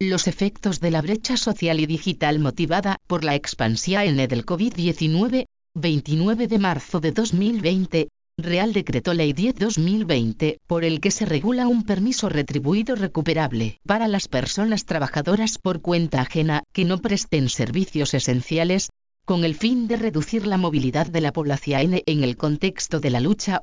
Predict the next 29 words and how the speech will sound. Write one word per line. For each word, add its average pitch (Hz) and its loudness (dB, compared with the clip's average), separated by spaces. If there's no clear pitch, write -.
contra 226 0
el 208 0
covid 202 0
uno 208 2
nueve, 190 2
veintiséis 165 0
de 214 2
marzo 180 0
de 160 0
dos 220 0
mil 202 2
veinte, 170 0
preguntas 202 0
y 190 0
respuestas 175 -2
sobre 208 0
el 170 2
nuevo 160 0
coronavirus 151 0
covid 165 0
uno 127 2
nueve, 156 2
veinticinco 175 0
de 247 2
marzo 240 0
de 196 0
dos 160 -2
mil 202 2
veinte, 131 0